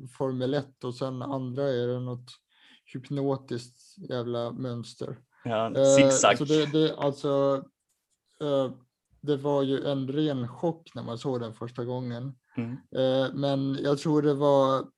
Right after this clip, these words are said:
Speaker 1: jag tror det var innan vi började spela in som, eh, som vi,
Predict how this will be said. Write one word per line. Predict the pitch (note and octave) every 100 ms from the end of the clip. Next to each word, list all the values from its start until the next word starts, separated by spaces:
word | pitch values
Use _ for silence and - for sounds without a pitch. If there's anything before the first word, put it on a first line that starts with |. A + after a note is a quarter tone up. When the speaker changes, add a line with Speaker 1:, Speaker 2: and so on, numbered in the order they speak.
| _
Speaker 1:
jag | - C#3
tror | D#3+ D3
det |
var | C#3 C#3
innan | D3+ D3 D#3 D3+ B2+
vi | B2+ A#2+ A#2+ A#2+
började | C3+ B2+ B2 B2
spela | - C3+ -
in | D4 D3+ C3
som, | B2 - B2 A#2+ A#2+
eh, | A#2+ A#2
som | A#2+ B2
vi, | B2